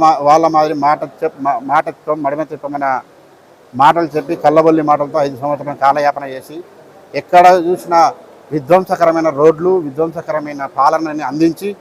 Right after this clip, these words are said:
రాష్ట్రాన్ని సర్వ-, సర్వనాశనం చేసిన వ్యక్తి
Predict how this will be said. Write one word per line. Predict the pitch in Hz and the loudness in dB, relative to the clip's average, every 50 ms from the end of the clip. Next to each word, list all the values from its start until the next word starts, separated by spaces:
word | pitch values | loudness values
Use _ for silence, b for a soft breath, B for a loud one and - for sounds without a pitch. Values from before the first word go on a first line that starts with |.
| - - - - - - - - - - - - - - - 135 | -18 -20 -20 -20 -20 -20 -20 -20 -20 -20 -20 -20 -20 -8 -2 0
రాష్ట్రాన్ని | 147 170 - - 175 170 165 156 - | 0 0 0 0 -2 -4 -4 -2 -2
సర్వ-, | - 151 147 160 170 170 170 - - - - - - - | 0 0 2 2 0 0 -2 -4 -20 -20 -20 -8 -2 0
సర్వనాశనం | 160 151 135 135 156 143 151 185 180 - 185 175 170 | 0 2 2 2 2 2 0 -2 -2 -2 -6 -4 -4
చేసిన | 170 - - 156 143 147 | -6 -6 -6 -8 -8 -8
వ్యక్తి | 156 - - 170 | -8 -6 -2 -2